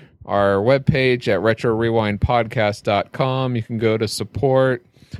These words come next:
to find out more, or you can go to slash social or contact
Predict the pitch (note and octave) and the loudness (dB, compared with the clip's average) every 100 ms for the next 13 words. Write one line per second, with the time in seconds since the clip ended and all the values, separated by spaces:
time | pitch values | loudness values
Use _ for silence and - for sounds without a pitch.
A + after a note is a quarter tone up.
0 | - - A#2+ B2 A#2 A#2 A2+ A#2 A#2+ A#2+ | -18 -20 -4 0 2 2 2 2 4 4
1 | - B2 C3 C#3 D3 D3 C#3+ G#2+ G#2+ G2+ | 2 0 2 4 4 4 2 2 -2 -2
2 | A2 A2+ G#2 - C#3 A#2+ G#2+ - - D#3 | 0 0 0 -4 -2 0 0 -4 -6 -2
3 | C#3+ C#3+ - C#3 C3+ C3+ C3+ - A2 G#2 | 0 -2 -2 0 0 0 0 -2 0 2
4 | G2 G2 F#2+ - D3+ C#3+ C#3 - C3+ B2+ | 2 0 -2 -2 -2 -2 -2 0 2 2
5 | B2 B2 - | 2 0 -4